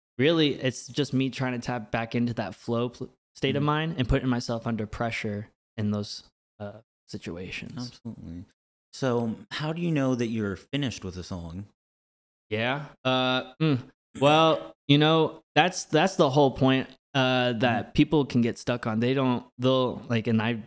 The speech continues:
Speaker 1: I'm guilty of this a lot, is when I'm working on my own music
Speaker 2: Mm-hmm.
Speaker 1: and I have, like, a loop,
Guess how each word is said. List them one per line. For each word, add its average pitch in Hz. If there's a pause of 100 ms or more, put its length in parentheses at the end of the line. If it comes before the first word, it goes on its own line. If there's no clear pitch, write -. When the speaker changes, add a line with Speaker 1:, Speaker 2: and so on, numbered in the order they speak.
(120)
Speaker 1:
I'm 110
guilty 101
of 101
this 104
a 117
lot, 104
is 113
when 117
I'm 123
working 135
on 113
my 110
own 110
music 113 (120)
Speaker 2:
Mm-hmm. 107 (260)
Speaker 1:
and 110 (300)
I 120
have, 127
like, 113
a 104
loop, 107